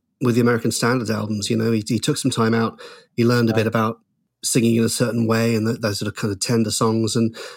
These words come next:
Speaker 1: a lot of
Speaker 2: Right.
Speaker 1: people have pointed that you can, that Rough and Rowdy Ways is infused with this kind of, "I've learned things from the Sinatra songbook," kind of ethos. You can kind of hear that, can't you?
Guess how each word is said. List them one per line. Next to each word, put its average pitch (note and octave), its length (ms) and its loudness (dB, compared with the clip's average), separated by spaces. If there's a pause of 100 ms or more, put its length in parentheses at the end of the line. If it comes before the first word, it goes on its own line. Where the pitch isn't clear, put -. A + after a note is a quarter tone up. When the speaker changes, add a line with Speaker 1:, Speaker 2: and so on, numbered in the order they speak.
(300)
Speaker 1:
a C#3 40 2
lot D#3 120 4
of D#3+ 60 -2
Speaker 2:
Right. A#2 80 0
Speaker 1:
people A2+ 160 0
have G2+ 100 -6
pointed A#2 340 -2
that A2 80 0
you G#2+ 100 -4
can, G#2 240 -2 (140)
that A#2 180 -4
Rough A#2+ 200 0
and A2+ 80 2
Rowdy A2 220 0
Ways A2 320 0
is G2+ 120 -6
infused A#2 640 0
with F#2 140 -4
this F#2+ 160 -4
kind G2+ 240 -4
of, G2+ 160 -8
"I've A2 160 -2
learned A2+ 380 2
things F#2+ 340 -6
from G2+ 200 -8
the F#2+ 60 -8
Sinatra G#2+ 420 -6
songbook," A2 460 -6 (500)
kind G2 140 -6
of F2+ 80 -8
ethos. - 600 -10 (420)
You B2+ 80 -2
can C#3 80 0
kind F#3 160 2
of A2+ 60 -4
hear E3 180 2
that, B1 200 -8
can't C#3 220 -2
you? - 160 -12